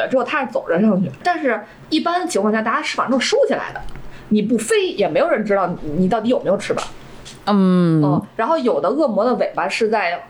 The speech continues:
Speaker 1: 外面的，有的人的也不在，所以入间就看起来就还可以啊，
Speaker 2: 行。
Speaker 1: 而且他头发还比较长，看起来就是一个普通的、弱小的、不起眼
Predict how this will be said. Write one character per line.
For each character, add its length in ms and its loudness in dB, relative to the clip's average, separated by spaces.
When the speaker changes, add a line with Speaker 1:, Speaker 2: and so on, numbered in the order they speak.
Speaker 1:
外 240 2
面 220 -6
的， 80 2
有 180 2
的 300 2
人 200 0
的 100 4
也 80 2
不 120 -2
在， 240 -2
所 160 0
以 60 4
入 320 2
间 180 2
就 100 4
看 240 -2
起 60 0
来 140 -6
就 80 2
还 220 0
可 260 -4
以 180 -2
啊， 80 -6
Speaker 2:
行。 260 2
Speaker 1:
而 60 4
且 60 2
他 120 -2
头 160 -2
发 100 0
还 120 -2
比 120 -6
较 120 -2
长， 460 -2
看 160 -2
起 60 0
来 60 0
就 140 2
是 400 2
一 80 0
个 60 4
普 240 -10
通 260 2
的、 360 0
弱 220 2
小 220 -4
的、 180 0
不 100 2
起 160 -2
眼 80 2